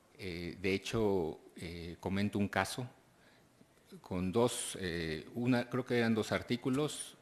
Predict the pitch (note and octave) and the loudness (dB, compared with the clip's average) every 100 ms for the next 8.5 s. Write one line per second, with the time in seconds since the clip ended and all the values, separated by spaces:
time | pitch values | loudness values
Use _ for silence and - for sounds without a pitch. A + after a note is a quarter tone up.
0 | - _ - G2+ G2+ G#2 G2+ F#2 - - | -20 _ -10 -8 -6 -6 -4 -4 -6 -4
1 | A2+ A2 A2+ A2+ - A2 - - G2 A2 | 0 2 2 2 2 0 -2 -2 0 0
2 | G#2+ G#2 - F2+ F2+ - G2 G#2 C3 D3 | -2 -4 -4 -4 -4 -2 0 2 0 -2
3 | - - - - - - B2+ C#3 D3 - | -12 -20 -20 -20 -20 -4 4 6 6 2
4 | - - G#2+ A2 B2 B2+ A#2+ - G2+ G#2 | -4 -2 0 2 4 4 4 2 2 2
5 | G#2+ - A#2+ A#2 A2 G2 G2 A2 A2 A#2 | 0 -2 0 0 0 2 4 4 2 0
6 | - - G#2+ F2+ D#2 - - - G#2 G#2 | -6 0 4 4 2 -6 -10 -4 -2 0
7 | F#2+ F2 - G#2+ G#2 G2+ - F2+ F2+ F2+ | 0 -2 -4 -4 -2 -4 -4 -2 -2 -4
8 | - G2+ F#2 F#2 | -4 -2 -2 -4